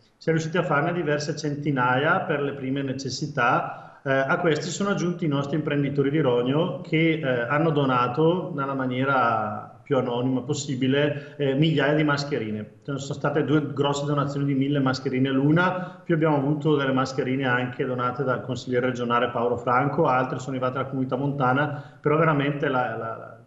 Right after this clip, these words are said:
i grandi numeri li hanno fatto i nostri, eh, imprenditori, anche alcuni cittadini che, che avevano a casa queste mascherine che le hanno donate a noi come comune, in modo che noi attivassimo una rete dei nostri volontari,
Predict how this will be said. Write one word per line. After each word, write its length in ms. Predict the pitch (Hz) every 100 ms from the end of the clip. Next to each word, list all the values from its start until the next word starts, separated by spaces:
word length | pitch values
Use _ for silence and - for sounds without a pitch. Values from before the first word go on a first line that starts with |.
| 127 127 -
i 100 | 147
grandi 360 | 156 160 175
numeri 360 | 156 143 151 151
li 80 | 180
hanno 100 | 175
fatto 400 | - 151 143 143
i 80 | 131
nostri, 800 | 131 135 - 147 139 - - -
eh, 280 | - 127 127
imprenditori, 840 | 143 160 165 160 160 151 147 156 202
anche 280 | 165 160 185
alcuni 400 | 151 156 160 160
cittadini 640 | 151 151 139 131 139 160
che, 260 | 160 160 -
che 140 | 156
avevano 300 | 135 135 143
a 80 | 135
casa 280 | 131 131 147
queste 260 | 139 -
mascherine 480 | 139 131 143 127 147
che 60 | 156
le 80 |
hanno 180 | 160 170
donate 920 | 170 147 117 117 139 147 143 - -
a 100 | -
noi 140 | 131 143
come 240 | 143 139
comune, 480 | 135 160 131 131 151
in 160 | 165 156
modo 240 | 156 156
che 80 | 156
noi 140 | 139
attivassimo 580 | 139 143 127 131 - 139
una 120 | 127
rete 480 | 120 131 - 120 104
dei 140 | 120
nostri 300 | 123 127 -
volontari, 920 | 127 131 123 107 120 117 131 160 -